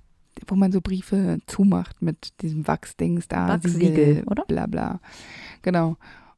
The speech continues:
Speaker 1: Und dann meinte Antonia noch so, ja, dann kannst du mir ja mal wieder einen Brief schicken. Du bist ja auch dran, weil Antonia hatte mir zuletzt eine Hedwig, äh, diese
Speaker 2: Stimmt,
Speaker 1: Hedwig-Karte
Speaker 2: diese
Speaker 1: geschickt.
Speaker 2: Postkarte.
Speaker 1: Genau, das heißt,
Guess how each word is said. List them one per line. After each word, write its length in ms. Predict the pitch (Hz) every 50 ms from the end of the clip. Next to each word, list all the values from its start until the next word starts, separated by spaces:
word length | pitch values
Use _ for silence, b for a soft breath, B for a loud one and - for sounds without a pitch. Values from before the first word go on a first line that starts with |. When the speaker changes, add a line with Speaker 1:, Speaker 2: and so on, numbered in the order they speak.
| B -
Speaker 1:
Und 320 | - 175 175 180 180 185 190
dann 280 | 190 180 175 170 170 -
meinte 260 | 185 180 202 226 226
Antonia 380 | 196 170 170 190 180 180 180 175
noch 120 | 180 185
so, 300 | - - 180 180 175 - - _ _ _ _ - - - - B B B B
ja, 120 | - - 247
dann 120 | 202 175 160
kannst 280 | - 196 190 - -
du 80 | 240 226
mir 180 | 220 226 233 233
ja 160 | 233 240 240
mal 320 | 240 254 262 262 269 277 B B B B B B B B B
wieder 200 | - 269 262 277
einen 140 | 277 277 277 262
Brief 320 | - 359 480 523 - -
schicken. 420 | - - - 214 190 - 196 190
Du 80 | 185 202
bist 280 | 170 240 240 - - -
ja 100 | 262 262
auch 80 | 262 -
dran, 220 | - 269 277 254
weil 80 | 220 196
Antonia 360 | 190 190 - 214 214 214 214
hatte 140 | 214 214 214
mir 140 | 208 208 208
zuletzt 440 | - 208 196 208 214 - - - -
eine 220 | 214 208 208 208 208
Hedwig, 480 | 208 226 233 233 - - 165 151 -
äh, 420 | - - 180 180 180 175 175 175 170 180 202 226 226 _ _ - - _ _ _ _ _ _ _ _ _ _ -
diese 460 | - - 214 214 220 196 208 - 220 220
Speaker 2:
Stimmt, 180 | 262 254 - 339 370 403
Speaker 1:
Hedwig-Karte 140 | 415 403 370 -
Speaker 2:
diese 140 | 285 269 233 170 170 170 233 165
Speaker 1:
geschickt. 40 | 160
Speaker 2:
Postkarte. 840 | - 165 - 180 180 - 208 190 185 190 - - 190 185 185 190 196 b b b b b b b b b _ _
Speaker 1:
Genau, 360 | - 214 202 190 185 180 170
das 200 | 160 - - -
heißt, 280 | 196 196 190 - - -